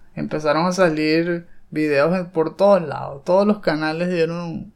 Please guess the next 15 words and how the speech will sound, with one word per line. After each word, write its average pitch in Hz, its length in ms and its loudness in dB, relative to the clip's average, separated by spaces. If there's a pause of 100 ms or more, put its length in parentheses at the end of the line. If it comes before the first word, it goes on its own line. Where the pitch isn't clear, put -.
sus 160 340 -4
tips, 151 460 -2
e 139 320 -2
incluso 143 560 -4
hubo 151 160 4
gameplay. 151 1000 -2 (360)
Así 143 320 -8
que 190 300 2
tenemos 175 540 -2
mucho 175 400 -2
de 185 140 0
qué 175 100 -6
hablar 147 340 0
sobre 160 420 -2
eso. - 220 -12